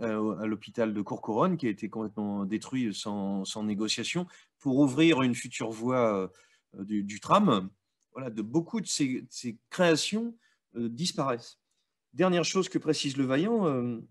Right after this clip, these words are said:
création mouvementée de départements d'art plastique, euh, dans les universités,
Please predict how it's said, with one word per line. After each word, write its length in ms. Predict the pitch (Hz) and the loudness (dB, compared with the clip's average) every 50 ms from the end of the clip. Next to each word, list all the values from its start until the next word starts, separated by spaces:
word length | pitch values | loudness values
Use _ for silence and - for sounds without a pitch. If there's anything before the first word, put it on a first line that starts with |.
| _ _ _ _ _ _ _ _ _ _ _ _ _ _ _ _ _ _ _ _ _ _ _ - | _ _ _ _ _ _ _ _ _ _ _ _ _ _ _ _ _ _ _ _ _ _ _ -2
création 460 | - 202 208 190 165 - - 196 180 | 2 4 6 6 6 4 2 2 4
mouvementée 520 | 170 165 160 139 147 147 151 151 226 226 185 | 4 4 4 4 4 2 2 2 0 -2 0
de 100 | 165 127 | 0 -2
départements 600 | 117 139 165 175 196 185 - - 170 175 170 143 | 2 2 0 0 0 -6 -4 -2 0 0 2 2
d'art 160 | 143 139 - | 2 0 0
plastique, 480 | 143 139 139 - - 226 233 - - | -4 -4 -4 -4 -6 -10 -12 -8 -4
euh, 320 | 175 143 139 139 135 135 131 | -2 -2 0 0 -2 -4 0
dans 140 | 123 165 185 | 0 2 2
les 180 | 175 151 147 | 2 0 0
universités, 540 | 160 156 151 147 143 - - 127 - - - | -2 -2 -2 -2 -6 -8 -14 -16 -16 -18 -20